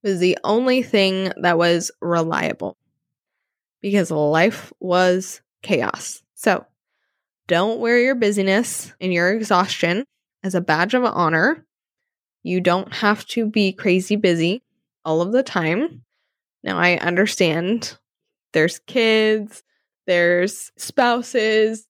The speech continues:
there's all of the life events, and I totally understand that. And most of us are,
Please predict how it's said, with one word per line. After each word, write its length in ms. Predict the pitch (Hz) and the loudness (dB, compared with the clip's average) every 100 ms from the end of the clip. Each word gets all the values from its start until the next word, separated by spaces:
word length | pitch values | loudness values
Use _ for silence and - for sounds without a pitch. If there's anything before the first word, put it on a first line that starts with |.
| 190 | -2
there's 400 | 180 180 185 - | 2 2 0 -2
all 220 | 196 220 | 0 2
of 300 | 233 233 226 | 2 0 -2
the 140 | 226 202 | 0 2
life 360 | 202 190 208 | 2 0 0
events, 640 | 196 180 160 165 - - _ _ _ _ - | -2 0 0 0 -6 -14 _ _ _ _ -4
and 140 | 196 | 0
I 80 | 190 | 0
totally 600 | 190 196 185 180 180 175 | 0 -4 0 2 2 0
understand 760 | - 165 165 175 - 156 151 160 | -2 0 -2 -2 -6 -6 -4 -4
that. 220 | - - _ _ _ _ _ - | -6 -8 _ _ _ _ _ -4
And 160 | 185 | 0
most 240 | 185 180 - | 2 2 0
of 80 | |
us 160 | 202 202 - | 0 0 0
are, 360 | 160 165 175 | 2 2 0